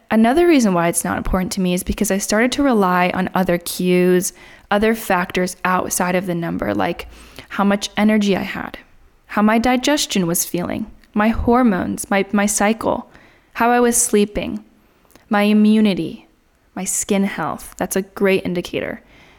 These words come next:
There's so many other indicators. But, like, weighing myself just wasn't, it didn't give me enough. Um, it didn't give me enough. So I just feel like that was, that all these other things plus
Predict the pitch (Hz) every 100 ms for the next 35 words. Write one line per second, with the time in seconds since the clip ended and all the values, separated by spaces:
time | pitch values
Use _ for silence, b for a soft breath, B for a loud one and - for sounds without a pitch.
0 | b b - 202 202 226 214 185 160 -
1 | - - - - - - _ _ _ _
2 | _ _ - - 233 202 180 190 185 214
3 | 320 254 190 - 180 180 - 196 190 190
4 | 190 208 202 190 - - - b b b
5 | b b b - 220 254 311 240 214 202
6 | 214 208 - 185 175 165 165 - - -
7 | - - _ - 175 160 147 - - _
8 | _ _ _ _ _ - 208 240 269 277
9 | 277 277 294 - - 214 190 202 202 208
10 | 214 180 - 165 - - 185 170 - B
11 | B B B B B - 190 208 - -
12 | 208 240 226 196 190 190 190 180 - 196
13 | 202